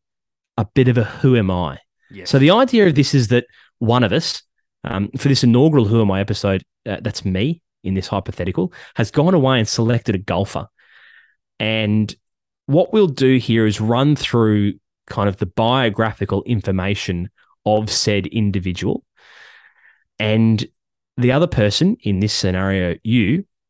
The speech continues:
Speaker 1: will have three guesses. Can interject at any stage, but has three guesses to try and, and obviously identify, uh, said golfer. And then we'll probably just have a bit of a yak at the end around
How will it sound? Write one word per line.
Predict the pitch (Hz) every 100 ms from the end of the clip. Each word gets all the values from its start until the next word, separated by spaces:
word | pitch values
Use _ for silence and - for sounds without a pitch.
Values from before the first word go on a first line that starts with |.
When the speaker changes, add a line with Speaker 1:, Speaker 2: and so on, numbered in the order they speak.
| - _
Speaker 1:
will | 117
have | 113 110
three | - 156 165
guesses. | 143 120 - 71 - - _ _ _ _ _ _ -
Can | 131
interject | 160 135 143 -
at | - -
any | 147 151
stage, | - 104 90 76 - _ _ _ _ _ _ -
but | 107
has | 110 -
three | - 135 156
guesses | 131 117 - 95 180 - _ _ _ _ _
to | 113
try | - 120 120 120 120 -
and, | 110 101 - _ _
and | 107 98 104
obviously | 107 101 - 98 92 _ _ _ -
identify, | 98 113 110 104 - - 202 _ _ _ _ _ _ -
uh, | 95 90
said | - - 104 90 90
golfer. | 87 87 - -
And | 135
then | 175
we'll | 180
probably | 139 110 101 95
just | 95
have | - 85
a |
bit | 95
of | 90
a |
yak | 90 87 -
at | -
the | 90
end | 85
around | 82 82 82